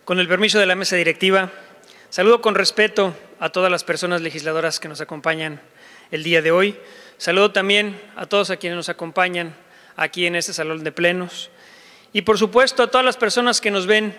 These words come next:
y nos escuchan a través del entorno digital. Allí donde la razón es común, lo es también la recta razón.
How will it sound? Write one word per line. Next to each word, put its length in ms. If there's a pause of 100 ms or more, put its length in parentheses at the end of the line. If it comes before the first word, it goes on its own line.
y 100
nos 140
escuchan 480
a 80
través 560 (420)
del 200
entorno 360
digital. 560 (1500)
Allí 240
donde 240
la 80
razón 300
es 120
común, 460 (560)
lo 240
es 160
también 420
la 100
recta 320
razón. 440